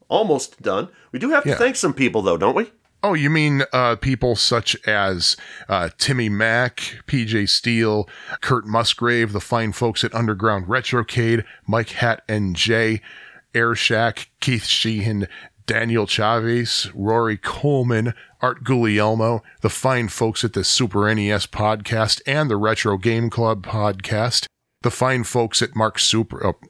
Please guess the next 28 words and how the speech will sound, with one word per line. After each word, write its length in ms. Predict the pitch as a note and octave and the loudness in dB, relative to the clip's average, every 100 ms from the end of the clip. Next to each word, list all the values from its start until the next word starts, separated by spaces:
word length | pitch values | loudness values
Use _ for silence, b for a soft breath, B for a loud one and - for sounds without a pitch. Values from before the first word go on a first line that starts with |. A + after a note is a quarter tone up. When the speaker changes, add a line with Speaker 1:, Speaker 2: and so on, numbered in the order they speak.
| - | -6
Speaker 2:
never 260 | G2+ E2 D#2+ | -4 -2 2
mind, 300 | B2 D#2+ E2 | 2 0 -2
uh, 80 | |
he 260 | E2 - G#2 | -2 -2 0
is 160 | A#2 F2+ | 0 0
the 100 | F2 | 0
fine 260 | - E2+ D2+ | 0 0 0
folks 300 | E2+ - - | -2 -2 -4
at 60 | |
Mark 220 | E2 C#2 - | -4 -4 -2
Super, 360 | D2+ C#2+ C3+ B B B - | -4 0 -2 B B B 0
uh, 340 | - A2+ E2 - | 0 0 -4 -4
Kyle 460 | - F#2+ F2 E2+ - | -2 0 -2 -4 -6
Etter, 360 | C3 A#2+ G#2+ F#2+ | -2 0 0 2
Richard 400 | G#2+ - G2+ F2 | 0 0 -4 -4
Grounds, 720 | F2 B2 B2+ A#2 G#2 F#2 - B B B B B | -2 0 2 2 0 0 -2 B B B B B
the 80 | G#2+ | -6
fine 400 | - C3 B2 A2+ | -2 0 2 0
folks 400 | F#2+ A#2 A2 - | 0 -2 0 0
at 60 | F#2+ | -2
Atari 560 | E2+ - A2+ A2 G2+ | -2 -4 0 2 0
Bytes, 540 | E2+ F2 C#2+ - - - B B B | -2 -2 -2 -2 -2 -2 B B B
Lance 440 | G#2 B2 A2+ - - | 0 2 2 -2 0
Endries, 680 | B2+ A#2+ G#2+ F#2+ D#2+ - - | 0 2 2 0 -2 0 0
Nate 380 | B2 C#3 B2+ - | 0 0 0 -2
Lockhart, 600 | A#2 A2+ G2 G#2 D#2+ - | 0 0 0 -4 -4 -8
Christian 540 | - D3 - - E2+ F#2 | -2 0 0 0 0 0
Williams, 520 | B2 A#2 G2+ F2 | 2 2 0 -2